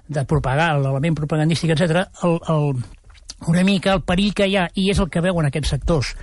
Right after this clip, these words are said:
més radicalitzats de l'independentisme, és que el govern espanyol, eh, digui:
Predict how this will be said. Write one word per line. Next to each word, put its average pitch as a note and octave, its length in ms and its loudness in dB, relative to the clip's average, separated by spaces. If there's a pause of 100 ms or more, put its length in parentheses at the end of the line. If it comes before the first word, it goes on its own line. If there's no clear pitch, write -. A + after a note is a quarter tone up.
(440)
més C3+ 340 2
radicalitzats C#3+ 800 0
de A#2+ 80 -6
l'independentisme, D3+ 840 0
és D#3 320 -2 (100)
que F3 140 0 (160)
el D#3+ 180 0 (320)
govern D3 240 -2
espanyol, F#3+ 600 0 (100)
eh, D#3 160 -6
digui: D3 240 -4